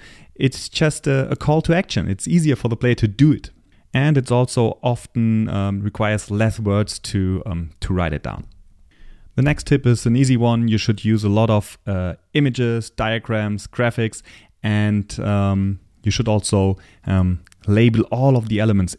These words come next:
in your diagram, because sometimes I have seen, um, pictures or diagrams that were completely clear for the <laughs> game designer, but I had no clue,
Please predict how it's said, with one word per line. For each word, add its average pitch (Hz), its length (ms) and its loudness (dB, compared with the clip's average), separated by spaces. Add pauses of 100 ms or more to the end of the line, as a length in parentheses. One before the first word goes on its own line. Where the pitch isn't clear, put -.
in 95 380 2 (300)
your 87 320 0
diagram, 92 540 -2
because 95 380 -2
sometimes 110 460 2
I 92 100 -2
have 104 120 -2
seen, 117 380 4 (400)
um, 101 600 2 (680)
pictures 147 340 0
or 120 80 2
diagrams 117 920 -2 (500)
that 110 440 0
were - 460 -2
completely 190 960 2
clear 180 440 2
for 127 280 0
the 123 120 4
<laughs> 113 120 2
game 175 160 8
designer, 110 460 2
but 127 260 -6
I 110 140 -2
had 110 260 -2
no 120 380 0
clue, 135 360 -2